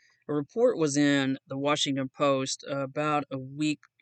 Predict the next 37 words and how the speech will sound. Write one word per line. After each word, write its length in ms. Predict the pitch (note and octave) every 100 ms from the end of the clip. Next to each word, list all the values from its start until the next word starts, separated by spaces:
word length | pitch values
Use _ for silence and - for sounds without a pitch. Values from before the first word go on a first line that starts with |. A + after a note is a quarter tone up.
| -
or 100 | C#3
so 320 | - D3 C3+
back, 460 | C3 C3+ B2+ B2 A#2
but 160 | C#3 C3+
it 120 | E3+
was 120 | F3
pretty 220 | - E3+
much 240 | D#3 C#3+ C3
in 140 | C#3
every 460 | B2+ C3+ C3+ C3 C3 _
major 340 | D3+ D3 C#3 C3+
media 360 | C#3 C#3 C3
outlet. 320 | B2+ B2+ B2+ - _ _ _ _ _ _ _
And 140 | D#3
that 160 | E3 E3+
is 280 | E3+ D#3 C#3+
that, 260 | D3+ C#3+
um, 500 | - C#3 C3+ C3 C3 - _ _ _ _ _ -
you 80 | C#3
know, 180 | B2+ - _ _ _ -
it's 180 | D#3
now 460 | F3 F3+ F#3 F#3 E3+ - -
estimated 560 | E3 - D3 C3+ C3+
that 140 | C3+ B2
Russia 360 | D3 D3+ -
deported 760 | C#3 C3+ C3 - D#3+ D3 B2+ B2 - _ -
between 460 | C#3 - D3 C3+
nine 220 | C3+ C#3 D3+
hundred 320 | F3+ F3+ E3
thousand 540 | D3+ D3 C#3+ C#3+ C#3 - _ _ _ -
to 120 | C#3+
one 280 | C3 D3 D3+
point 300 | - D3 C3+
six 320 | - D#3+ -
million 680 | C#3 C#3 D3 D#3 D#3 D3+ C#3+
Ukrainian 680 | C#3 C#3 - C3+ C#3 C#3 C#3+
citizens 800 | - D3 C3+ B2+ C3+ B2+ B2